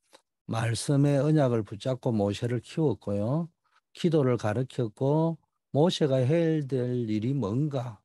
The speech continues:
네가 해야 될 일이 이, 이 뭡니까? 출애굽 운동을 해야 된다. 이스라엘 민족을 애굽에서 해방시키는 운동을 해야 된다. 이게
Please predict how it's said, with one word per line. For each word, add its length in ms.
네가 320
해야 280
될 300
일이 440
이, 160
이 220
뭡니까? 680
출애굽 720
운동을 460
해야 220
된다. 480
이스라엘 500
민족을 460
애굽에서 760
해방시키는 840
운동을 560
해야 120
된다. 380
이게 320